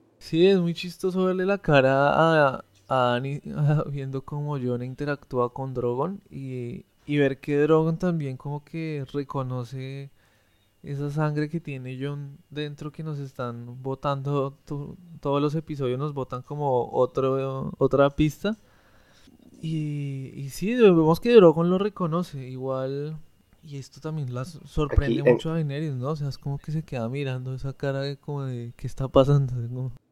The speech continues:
Speaker 2: Y, y es una de las muestras de que poco a poco Daenerys ha visto la valentía que tiene Jon, porque Jon no es un tipo muy elocuente, no es de hablar mucho, no es un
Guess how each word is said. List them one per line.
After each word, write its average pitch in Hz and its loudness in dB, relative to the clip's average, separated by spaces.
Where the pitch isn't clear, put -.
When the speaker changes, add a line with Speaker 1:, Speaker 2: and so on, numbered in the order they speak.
Speaker 2:
Y, - -10
y 131 8
es 117 12
una 135 6
de 156 8
las 147 10
muestras 113 4
de 123 0
que - -16
poco 104 0
a 98 -6
poco 113 8
Daenerys 98 6
ha 107 6
visto 113 2
la 117 4
valentía 90 4
que 113 -2
tiene 85 -2
Jon, 117 2
porque - -10
Jon 98 0
no 98 -2
es 101 -12
un 120 -8
tipo 117 2
muy 120 4
elocuente, 110 2
no 95 -4
es 87 -6
de 92 2
hablar 101 6
mucho, 104 0
no 98 0
es 92 2
un 101 -10